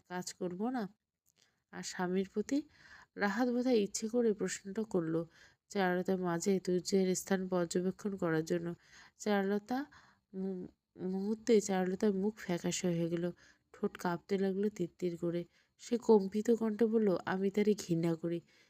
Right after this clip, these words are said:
"কিন্তু আপনি তো তাকে ভালোবাসতেন।" "কাউকে একবার ভালোবাসলে তাকে ঘৃণা করা যায়? ঘৃণা করার মতো কাজ করলে কেন যাবে না? সে আমার বিয়ার পর থেকে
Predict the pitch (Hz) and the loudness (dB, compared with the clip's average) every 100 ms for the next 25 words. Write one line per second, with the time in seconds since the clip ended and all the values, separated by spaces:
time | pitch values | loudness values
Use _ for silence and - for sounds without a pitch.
0 | _ - 254 247 226 214 - 220 226 233 | _ -10 -6 -2 0 -2 -4 -4 0 0
1 | 233 220 196 226 226 220 - 208 160 160 | 2 2 4 4 6 2 0 -2 -4 -8
2 | _ _ _ - 185 175 196 190 185 208 | _ _ _ -6 -4 -2 0 0 2 0
3 | 196 185 170 170 180 - - 185 175 - | 0 0 0 0 -4 -6 -4 -4 -6 -8
4 | 175 180 185 180 190 190 - 202 226 - | -4 -2 -2 -2 -2 -2 -2 -4 -6 -10
5 | _ _ _ _ _ - 190 208 220 226 | _ _ _ _ _ 0 2 2 2 2
6 | 233 240 - 196 180 - 247 254 214 - | 2 -2 -2 -2 -2 -2 0 2 0 -2
7 | 196 196 208 180 160 165 170 170 - _ | -6 -4 -2 0 0 -4 -4 -8 -16 _
8 | _ _ - 220 196 175 180 196 254 _ | _ _ -4 2 2 2 0 -2 -4 _
9 | _ _ - 180 185 190 190 - 180 175 | _ _ -10 -2 2 2 0 -4 -4 -4
10 | - 208 | -6 -2